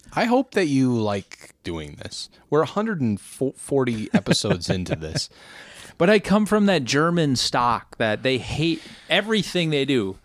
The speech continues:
Speaker 2: Everything is out of obligation. But that creates meaning in their lives. It's
Speaker 1: Yeah.
Speaker 2: not necessarily a bad thing, 'cause otherwise they wouldn't do anything.
Speaker 1: And
Speaker 2: They hate every second of it, but it's okay.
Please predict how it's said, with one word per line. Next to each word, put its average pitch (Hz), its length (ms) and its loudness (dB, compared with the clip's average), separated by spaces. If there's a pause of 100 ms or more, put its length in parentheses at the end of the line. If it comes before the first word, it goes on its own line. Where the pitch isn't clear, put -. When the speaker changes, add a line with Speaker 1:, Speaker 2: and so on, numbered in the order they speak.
(180)
Speaker 2:
Everything 180 520 0
is 135 120 -2
out 127 180 0
of 120 100 0
obligation. 113 760 0 (240)
But 139 140 0
that 190 160 2
creates 185 360 2
meaning 196 340 2
in 120 100 2
their 98 160 0
lives. 85 480 -4 (180)
It's 139 200 2
Speaker 1:
Yeah. 165 40 4
Speaker 2:
not 180 160 2
necessarily 185 420 2
a 123 60 0
bad 117 340 -2
thing, 175 460 0 (340)
'cause 156 160 0
otherwise 180 300 6
they 165 80 4
wouldn't 175 260 2
do 220 200 4
anything. 107 640 0 (640)
Speaker 1:
And 151 260 -2 (160)
Speaker 2:
They 175 180 4
hate 202 280 0
every 202 280 2
second 247 380 2
of 117 160 2
it, 107 140 -4
but 160 100 0
it's 220 220 0
okay. 233 580 -2